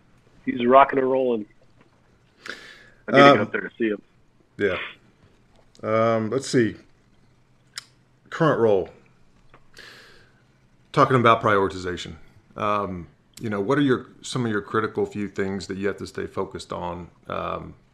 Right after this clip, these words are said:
Speaker 2: you know, running a Chick-fil-A is, you know, to avoid distraction, to, to keep progress moving. What are, what are, like, the top three things that's on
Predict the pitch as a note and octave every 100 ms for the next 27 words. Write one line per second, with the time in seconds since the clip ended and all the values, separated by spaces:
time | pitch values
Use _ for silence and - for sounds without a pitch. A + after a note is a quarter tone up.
0 | _ _ - F2+ F2+ F#2+ F#2 F2 E2 -
1 | - F#2+ F2+ F2 F#2 F#2+ G2+ F#2+ - -
2 | - - - - - - G2+ G2 A#2+ G#2+
3 | G2 G#2+ G2+ G2 A2+ G2+ F#2+ - G#2 G2+
4 | F#2 - G2+ F#2+ F#2 - G2+ A#2 A2 -
5 | G2 G2 F#2+ F2+ G2 G2 F#2+ F#2 F#2 F#2
6 | F#2 - - - A#2+ C3+ - A2 B2 A2+
7 | G2 - G2 G2+ F#2+ - G2+ F#2+ G2 F#2+
8 | F2+ - F#2+ F#2 F#2+ F#2 F2+ F2